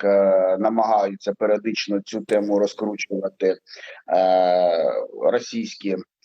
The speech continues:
пропагандисти, не втомився. Ніхто не збирається нас кидати сам на сам, е, з ворогом,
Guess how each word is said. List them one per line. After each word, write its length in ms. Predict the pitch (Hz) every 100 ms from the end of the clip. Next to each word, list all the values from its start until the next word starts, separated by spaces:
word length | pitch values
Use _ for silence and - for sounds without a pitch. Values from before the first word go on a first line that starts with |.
| _
пропагандисти, 800 | 117 113 110 120 117 107 - 107
не 160 | 120
втомився. 720 | 131 - 110 101 95 - 104 107 127 _ _ - -
Ніхто 360 | - 117 - 143
не 120 | 123
збирається 760 | 110 107 113 110 104 101 - 101
нас 280 | 104 101
кидати 480 | - 101 101 101 101
сам 320 | 95 104 101
на 120 | 98 95
сам, 420 | - 98 92 90 - _ -
е, 140 | 92
з 200 | 95 -
ворогом, 760 | 92 87 107 104 87 92 117 143